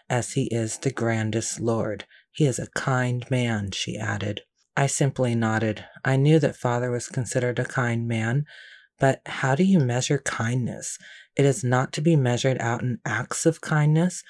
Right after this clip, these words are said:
It is to be measured by the amount of pleasure and joy one has when performing these acts of kindness.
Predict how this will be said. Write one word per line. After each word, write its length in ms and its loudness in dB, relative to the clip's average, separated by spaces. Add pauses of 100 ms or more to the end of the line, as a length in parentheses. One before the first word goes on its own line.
(320)
It 80 0
is 180 0
to 100 -4
be 160 2
measured 460 0
by 180 2
the 140 0
amount 320 -2
of 120 -10
pleasure 500 0
and 280 -2
joy 440 2
one 220 -2
has 420 -4 (340)
when 200 2
performing 720 0
these 220 -4
acts 340 -8
of 160 -6
kindness. 580 -4